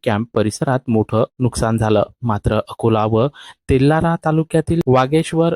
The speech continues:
संस्थानचे महामंडळेश्वर कमलेशानंद सरस्वती यांच्या आश्रमात अकोल्यातील भाविक सुरक्षित असून भोजन व निवासाची व्यवस्था करण्यात आली आहे. महाराज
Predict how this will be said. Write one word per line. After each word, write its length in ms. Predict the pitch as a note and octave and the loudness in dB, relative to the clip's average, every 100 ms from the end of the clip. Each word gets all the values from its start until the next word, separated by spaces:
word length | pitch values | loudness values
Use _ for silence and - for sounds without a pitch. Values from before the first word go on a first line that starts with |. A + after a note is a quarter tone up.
| - | -2
संस्थानचे 720 | - G#2+ - B2+ D#3+ - B2 - - - - | -2 -2 -2 -2 -2 0 0 -2 -14 -20 -4
महामंडळेश्वर 1000 | B2+ D3 D#3 D3+ D#3+ E3 D#3+ D#3+ E3+ E3 - _ _ - | 0 2 2 2 2 2 0 0 0 0 -8 _ _ -2
कमलेशानंद 760 | C3+ D3 D3+ E3+ D#3+ D#3+ D#3+ E3 - | 2 2 2 0 0 0 0 0 0
सरस्वती 680 | - G#2 G2+ C3+ - B2+ - | 0 0 0 -4 -2 -4 -2
यांच्या 400 | A#2 G#2 G#2+ G#2+ - | -2 -2 0 -2 -2
आश्रमात 480 | G#2+ - D#3 D3 C3 - - - | -6 -4 -2 0 -2 -6 -20 -6
अकोल्यातील 600 | B2 - E3+ E3 F3 F3 | -4 0 2 2 0 -2
भाविक 480 | D3+ A2+ A2 A#2+ - | -2 -2 0 0 -6
सुरक्षित 520 | - A2 G#2 - A2 | -2 0 0 -2 -2
असून 300 | C3+ - A#2+ - _ _ _ | -2 0 -2 -2 _ _ _
भोजन 420 | A#2 A2+ G#2 G#2+ | 0 0 2 0
व 200 | G#2+ A2 - - _ _ C3+ | 2 2 0 -4 _ _ -4
निवासाची 600 | C3+ D#3 D3 D#3+ - F#3+ | 0 0 0 -6 0 2
व्यवस्था 440 | C#3 G#2+ G#2+ A2 | 2 0 0 -4
करण्यात 400 | A2+ A2 A2 G#2+ | -2 0 0 0
आली 200 | G#2+ G#2+ | 0 2
आहे. 260 | A2+ A2 G2 - _ _ _ B2+ | 0 0 -2 -4 _ _ _ -2
महाराज 520 | B2 C#3 D3+ E3 | 0 2 0 0